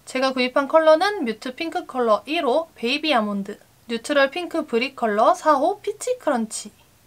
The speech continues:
선런칭 때 이렇게 미니 퍼플을, 미니 퍼플을, <laughs> 미니 퍼플을 두 개 받았거든요. 이게 재고 소진시까지 증정이 된다고 하는데 요거 아주 귀엽고 괜찮습니다.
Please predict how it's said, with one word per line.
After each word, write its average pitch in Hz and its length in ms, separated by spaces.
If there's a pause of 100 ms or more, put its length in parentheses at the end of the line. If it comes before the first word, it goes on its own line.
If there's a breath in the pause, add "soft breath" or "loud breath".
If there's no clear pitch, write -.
(120)
선런칭 403 640
때 247 280
이렇게 220 280
미니 302 380
퍼플을, 294 760 (420)
미니 302 380
퍼플을, - 600 (200)
<laughs> - 640
미니 311 260
퍼플을 285 420
두 247 140
개 262 180
받았거든요. 220 760 (320 soft breath)
이게 220 220
재고 302 360
소진시까지 330 760
증정이 240 400
된다고 214 400
하는데 226 560
요거 220 360
아주 214 240
귀엽고 233 360
괜찮습니다. 220 800